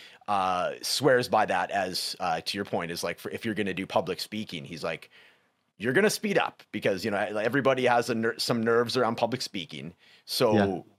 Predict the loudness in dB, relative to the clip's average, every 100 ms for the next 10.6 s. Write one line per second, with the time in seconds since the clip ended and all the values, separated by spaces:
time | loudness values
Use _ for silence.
0 | -2 4 4 4 0 2 0 0 -4 -2
1 | -6 -4 -4 -2 -2 -2 -4 -6 -4 -6
2 | -6 -12 _ -4 -2 -4 -2 0 -2 -6
3 | -6 -4 -4 -4 -6 -6 -8 -10 -6 -4
4 | -4 -4 -4 -2 -4 -2 -4 -4 -6 -6
5 | -6 -6 _ -20 -20 -20 -8 -6 -2 -4
6 | -4 -10 -8 -6 -4 -4 -4 -8 -4 0
7 | 0 2 0 -2 -4 -2 0 -2 -4 -6
8 | 0 2 0 -6 -18 -4 -2 -2 -2 -4
9 | -4 -2 -4 -4 -6 -4 -2 -2 0 0
10 | 0 0 0 0 -4